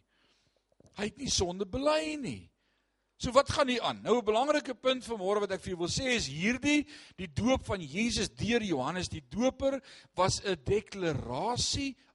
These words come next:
aan die Vader. Jesus proklameer 'n sekere paar dinge aan die Vader en ek wil dit met jou share vanmôre. Jesus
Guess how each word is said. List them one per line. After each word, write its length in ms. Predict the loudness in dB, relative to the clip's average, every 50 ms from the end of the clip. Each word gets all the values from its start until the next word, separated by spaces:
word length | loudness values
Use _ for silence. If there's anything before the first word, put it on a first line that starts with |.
| _ -4
aan 460 | -2 -2 -2 -4 -6 -6 -8 -12 -14 _ _ _ _
die 400 | -14 -10 -8 -8 -6 -8 -10 -12 _ _ _
Vader. 600 | -20 -18 -14 -10 -8 -6 -6 -6 -8 -8 -10 -10
Jesus 840 | -12 -12 -12 -10 -10 -8 -6 -4 -4 -4 -4 -6 -6 -4 -4 -6 -6 -8 _ _ _ -20 -20 -20 _ _
proklameer 1300 | -2 -2 -2 -2 -2 _ -8 -6 -4 -4 -4 -6 -8 -8 -6 -4 -2 0 0 0 -2 -2 -4 -8 -10 -14 _ _ _ _ -8
'n 100 | -8 -8 -8 -10 _ _
sekere 500 | -10 -6 -4 -4 -4 -4 -4 -4 -6 -6
paar 320 | -4 -2 0 0 0 -2
dinge 260 | -4 -6 -6 -6 -6
aan 120 | -6 -6 -8
die 100 | -8 -10
Vader 460 | -10 -10 -8 -8 -8 -8 -8 -10 -10
en 100 | -10 -10
ek 80 | -12 -12
wil 80 | -10
dit 160 | -10 -10 -10
met 100 | -10 -10
jou 100 | -10 -10
share 340 | -8 -8 -6 -6 -6 -8 -8
vanmôre. 340 | -10 -10 -10 -10 -8 -8 -8
Jesus 520 | -10 -10 -10 -8 -8 -6 -6 -8 -8 -10